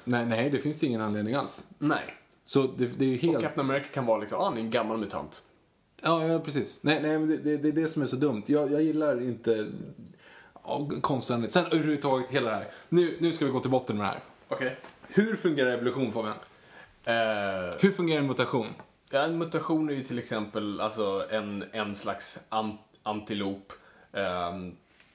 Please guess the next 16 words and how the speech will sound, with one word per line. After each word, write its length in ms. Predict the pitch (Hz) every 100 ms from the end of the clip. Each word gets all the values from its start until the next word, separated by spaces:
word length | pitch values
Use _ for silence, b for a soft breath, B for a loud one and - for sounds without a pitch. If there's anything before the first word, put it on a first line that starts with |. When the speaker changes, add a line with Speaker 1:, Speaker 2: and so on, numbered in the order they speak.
| b _ _ - _
Speaker 2:
antiloper 520 | 113 104 110 104 101 98
hänger 340 | 101 95 95
glada 320 | 95 101 92 95
i 20 |
savannen. 360 | - 92 92 110
Helt 140 | 110
plötsligt 260 | 107 104 98
råkar 220 | 95 98
sen 260 | 98 98 92
födas 520 | - 98 92 90 -
med 180 | 98 90
lite 160 | 92 101
längre 260 | 92 90
hals, 260 | 92 87 87
kan 260 | 95 92 87
liksom 320 | - -